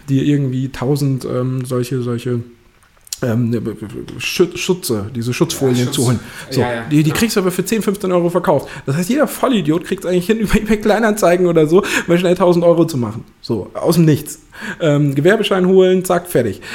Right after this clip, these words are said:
Speaker 1: Ähm, du packst da hundert Euro Budget rein und dann fängst du einfach an und verkaufst noch mal Handyhüllen dazu. Irgendwas. Also wenn du wirklich willst, dann ist es
Speaker 2: Nichts
Speaker 1: ja,
Speaker 2: vom Weg.
Speaker 1: was
Speaker 2: Mhm.
Speaker 1: sind denn achtundfünfzigtausend Euro für so einen gebrauchten R acht? Das sind achtundfünfzig mal tausend Euro.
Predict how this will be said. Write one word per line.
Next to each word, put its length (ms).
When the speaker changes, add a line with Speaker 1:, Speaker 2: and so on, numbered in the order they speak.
Speaker 1:
Ähm, 520
du 440
packst 240
da 60
hundert 220
Euro 200
Budget 380
rein 200
und 80
dann 100
fängst 220
du 20
einfach 240
an 140
und 60
verkaufst 280
noch 60
mal 120
Handyhüllen 360
dazu. 260
Irgendwas. 400
Also 160
wenn 120
du 140
wirklich 400
willst, 340
dann 120
ist 100
es 140
Speaker 2:
Nichts 60
Speaker 1:
ja, 140
Speaker 2:
vom 140
Weg. 180
Speaker 1:
was 160
Speaker 2:
Mhm. 40
Speaker 1:
sind 200
denn 160
achtundfünfzigtausend 1000
Euro 200
für 100
so 60
einen 80
gebrauchten 440
R 160
acht? 220
Das 100
sind 220
achtundfünfzig 640
mal 160
tausend 380
Euro. 320